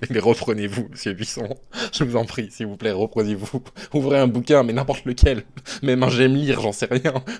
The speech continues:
Plongez-vous dans une lecture pour sou-, pour, pour souffler un coup, pour passer à autre chose, parce que tout va bien pour vous. Nous, <laughs> oh là là, il est outré, il a l'air terrorisé. Qu'est-ce que vous avez fait ? Qu'est-ce que vous avez fait aux anciennes générations, les féministes ? Vous terrorisez nos aînés, c'est pas possible.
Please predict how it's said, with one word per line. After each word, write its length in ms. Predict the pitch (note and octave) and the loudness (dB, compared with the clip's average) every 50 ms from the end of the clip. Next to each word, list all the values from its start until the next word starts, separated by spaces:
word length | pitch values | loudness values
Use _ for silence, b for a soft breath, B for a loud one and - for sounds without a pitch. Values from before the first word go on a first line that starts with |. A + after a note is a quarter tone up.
| - C#3+ B2+ | -10 -10 -6
Plongez-vous 380 | - C#3 C#3+ C#3 C3+ C3+ C#3 C#3 | -2 0 2 2 2 2 2 2
dans 80 | B2 | 2
une 180 | A#2+ A2+ A#2 G#2+ | 2 2 0 0
lecture 380 | G#2+ A2 G#2+ - - C#3+ C3 - | -2 -2 -2 -2 -2 -2 -2 -2
pour 140 | - - - | -6 -10 -10
sou-, 120 | - G#2+ | -12 -6
pour, 180 | - A2+ G#2+ F#2 | -4 -4 -4 -4
pour 140 | G#2 G#2 | -4 -6
souffler 320 | - - C#3+ C3 - - B2+ | -4 -2 -2 -2 -2 -2 -4
un 100 | - - | -4 -4
coup, 260 | - - - B2+ B2 - - - B B C4+ C4 G#3+ - | -6 -6 -6 -6 -6 -6 -12 -14 B B -6 -6 -2 0
pour 140 | - B2+ A2+ | 2 2 4
passer 280 | - B2+ - - - | 4 2 4 6 6
à 60 | A2+ | 6
autre 240 | A2 A2 - - G2+ | 4 4 2 0 0
chose, 200 | G2 - B2+ A#2 | 2 2 0 0
parce 120 | G#2 G2 - | -2 -2 -2
que 60 | B2 | -2
tout 380 | G2+ - - _ - E3 E3+ | -2 -2 -6 _ -2 0 6
va 140 | D#3 D#3+ C#3+ | 8 8 8
bien 180 | C3 B2 C3+ B2+ | 8 6 4 2
pour 220 | - - A2 G#2 | 2 2 0 2
vous. 280 | G2+ A2 C3 D3+ D3+ C#3+ | 2 2 0 0 0 0
Nous, 300 | B2 A#2+ C3+ C#3 C3+ A2 A#2 - F#3+ | 0 0 0 0 -2 -4 -2 0 0
<laughs> 120 | F3+ - | 2 2
oh 120 | - C3+ A#2 | 2 0 0
là 100 | G2+ G2 | 0 -2
là, 140 | G#2 G#2+ G#2+ | -2 -2 -2
il 140 | G#2 G2+ | -2 -2
est 80 | A2 A2+ | -4 -4
outré, 360 | C3+ B2+ B2 - - D3+ D3+ C#3+ - | -6 -8 -10 -10 -8 -8 -8 -8 -6
il 120 | D3+ B2+ B2 | -4 -2 0
a 60 | B2 | 0
l'air 180 | C3 C3+ - | 0 -2 -2
terrorisé. 560 | - - C#3 B2+ C3 C3+ C#3 C3 B2 C#3 D3 - - _ _ _ - - B B B B B B | -4 -4 -2 -2 -2 -2 -2 -2 -4 -4 -6 -6 -6 _ _ _ -12 -12 B B B B B B
Qu'est-ce 200 | - - C#3+ - | -4 -4 -4 -4
que 140 | - - - | 0 2 2
vous 240 | G3+ E3 D3 - - | 2 2 2 2 2
avez 240 | C#3+ B2+ C3 C#3 C#3+ | 4 4 4 4 4
fait ? 400 | B2+ - D#3+ D#3 D#3 E3 E3+ B B B B - | 2 2 2 2 2 2 0 B B B B -4
Qu'est-ce 240 | - E3 - - - | -2 0 0 0 2
que 80 | - | 0
vous 140 | F#3+ D#3+ C#3 | 2 4 4
avez 180 | C#3 B2+ B2 B2 | 6 6 6 6
fait 120 | - D#3 | 6 4
aux 120 | C#3+ C3 | 4 4
anciennes 280 | B2 B2 A#2+ - C#3 B2+ | 4 2 2 2 0 0
générations, 480 | G#2+ G#2+ G#2+ G#2+ G#2 A#2 - - C#3+ B2+ | -2 -2 -2 -2 -2 -2 -2 -4 -6 -6
les 60 | A#2 | -8
féministes ? 440 | A#2 - - G#2 G#2+ A#2 B2 - - | -8 -8 -8 -8 -6 -6 -6 -6 -6
Vous 160 | A#2+ A2 C3+ | -8 -8 -8
terrorisez 680 | C3 - - D3+ C#3 C3+ C3+ B2 B2 B2 A#2 A#2+ B2+ | -10 -6 -4 -4 0 0 2 2 2 2 2 2 0
nos 160 | B2+ A#2 A2 G2+ | 0 0 -2 -2
aînés, 400 | F#2+ G#2 G2 G2+ G#2+ A#2 A#2 - | -2 -4 -4 -4 -6 -6 -6 -8
c'est 100 | - - - | -10 -10 -8
pas 120 | - - | -8 -8
possible. 540 | - - B2 A#2 - - - C3 C3 - - | -8 -10 -12 -16 -14 -14 -14 -14 -14 -16 -20